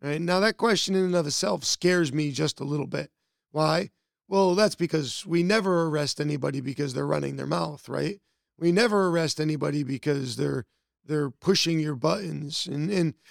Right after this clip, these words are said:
and obviously, we arrest people when there is a legal cause to do so, probable cause. But the, what scares me is the fact that a lot of situations where people are arrested may be interpreted as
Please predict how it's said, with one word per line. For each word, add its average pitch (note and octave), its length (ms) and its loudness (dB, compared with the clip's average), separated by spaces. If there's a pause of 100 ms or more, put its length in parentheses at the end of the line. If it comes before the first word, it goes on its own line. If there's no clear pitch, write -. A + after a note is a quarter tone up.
(100)
and F#3 560 2
obviously, G#3 560 4
we F#3+ 240 2
arrest E3 360 2
people D#3 320 -2
when D#3+ 180 2
there E3 180 2
is D3+ 180 0
a C#3+ 80 -2
legal E3 640 0 (460)
cause D#3 520 2
to E3 120 -4
do D3 240 0
so, E3 340 0
probable D3+ 520 0
cause. - 580 0 (500)
But G3+ 180 2
the, F3+ 260 0
what E3+ 240 -2
scares G3+ 540 2
me D#3+ 200 2
is D3+ 140 0
the C#3 100 -4
fact D3 340 -4
that D3+ 200 -2 (340)
a F3 100 -4
lot F3+ 220 0
of F#3 100 2
situations D3+ 760 0
where D3 140 -2
people D3+ 360 -2
are C#3+ 240 0
arrested D3+ 500 -2 (340)
may F#3 200 4
be E3+ 240 2
interpreted D3+ 800 -2
as D3 540 -2